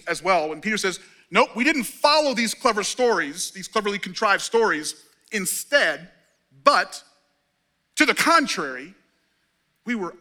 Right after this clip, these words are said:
eyewitnesses of his majesty." Folks, there, there is something powerful about the testimony of a person who says, "No, I,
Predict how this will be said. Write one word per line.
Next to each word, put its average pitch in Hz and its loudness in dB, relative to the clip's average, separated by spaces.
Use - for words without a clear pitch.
eyewitnesses 147 -12
of - -20
his 110 -20
majesty." - -20
Folks, 190 -10
there, 180 -16
there 247 -4
is - -8
something 175 -10
powerful 202 -8
about 135 -10
the 127 -20
testimony 160 -8
of 127 -14
a 131 -18
person 160 -12
who 147 -8
says, 135 -12
"No, 170 -6
I, 202 0